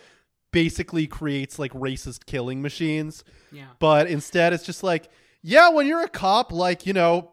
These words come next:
Speaker 1: maybe ninety-six-year-olds are trying to kill you. Who are you to judge? Like, you're not out there getting knockout gamed by seventeen-year-olds, you know?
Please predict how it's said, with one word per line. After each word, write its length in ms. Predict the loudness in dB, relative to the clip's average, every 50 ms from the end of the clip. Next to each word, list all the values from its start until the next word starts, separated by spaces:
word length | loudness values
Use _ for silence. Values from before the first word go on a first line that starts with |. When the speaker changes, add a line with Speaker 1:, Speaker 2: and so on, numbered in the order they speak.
| _ _ -14
Speaker 1:
maybe 440 | -8 -4 0 0 2 2 0 0 0
ninety-six-year-olds 1040 | 2 2 2 0 -2 -4 -8 -6 -6 -6 -6 -6 -4 -2 0 0 0 0 -2 -4
are 60 | -6
trying 300 | -6 -4 -4 -4 -4 -4
to 40 | -8
kill 320 | -8 -4 -2 -2 -2 -2
you. 300 | -4 -4 -6 -6 -8 -10 _ _ _ _ _
Who 140 | -4 -2 0
are 80 | 0 2
you 160 | 2 0 0
to 80 | 0 -2
judge? 500 | -4 -2 0 0 0 0 -2 -4 -6 -8
Like, 180 | -8 -8 -4
you're 160 | -2 -2 0 2
not 200 | 2 2 2 4
out 280 | 2 2 0 -2 -2
there 340 | 0 2 2 2 2 0 -2 _ _ _ _
getting 280 | -2 -2 -2 -2 -2 -2
knockout 500 | -2 -2 -2 0 0 0 0 0 -2 -4
gamed 340 | -4 -4 -4 -4 -6 -6
by 120 | -6 -6 -6
seventeen-year-olds, 1120 | -4 -2 -4 -2 -4 -4 -8 -8 -8 -6 -6 -4 -4 -2 -2 -2 -2 -4 -6 -10 -14 -20 -20 _ _ _ _ _ _ _
you 120 | -6 -2 0
know? 320 | 2 2 2 2 0 -2